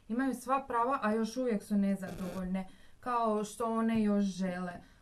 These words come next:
Ovo, e, vrlo često, nažalost, čujem kad raspravljamo o ras-, ravnopravnosti spolova.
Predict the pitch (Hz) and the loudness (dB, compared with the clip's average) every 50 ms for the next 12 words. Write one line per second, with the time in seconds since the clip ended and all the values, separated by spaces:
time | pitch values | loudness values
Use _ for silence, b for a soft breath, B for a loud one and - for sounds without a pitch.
0 | b - 214 220 240 254 262 247 - 220 220 220 233 247 262 254 214 208 - 247 | b -4 -2 0 2 2 0 0 0 0 0 0 0 0 0 0 0 0 0 -2
1 | 240 240 233 - - 214 208 214 220 226 208 214 214 208 202 202 - - 247 240 | -2 -2 -2 -4 -2 0 0 0 0 0 0 0 0 2 2 0 0 -2 -4 -2
2 | 220 202 196 - 202 190 190 196 190 190 - - 214 214 202 190 185 185 180 180 | 0 0 0 0 0 0 0 0 -2 -2 -4 -4 -2 -2 0 0 0 -2 -2 -2
3 | 185 185 185 185 - - 202 196 196 190 196 190 190 - 202 190 185 185 190 190 | -2 -4 -4 -6 -6 -6 -4 -4 -2 0 0 -2 -2 -4 -4 -2 -2 0 -2 -2
4 | 185 - 175 - - - 175 175 170 165 180 190 175 | -4 -6 -12 -14 -12 -10 -8 -8 -8 -6 -8 -10 -10